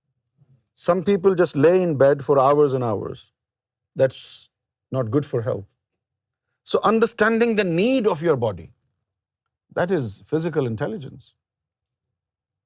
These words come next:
And then exercise.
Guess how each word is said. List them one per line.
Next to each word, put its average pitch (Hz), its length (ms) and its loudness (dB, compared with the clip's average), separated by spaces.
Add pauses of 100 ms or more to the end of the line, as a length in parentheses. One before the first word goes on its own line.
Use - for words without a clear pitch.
(120)
And 180 160 0
then 202 440 -4 (920)
exercise. 123 840 -4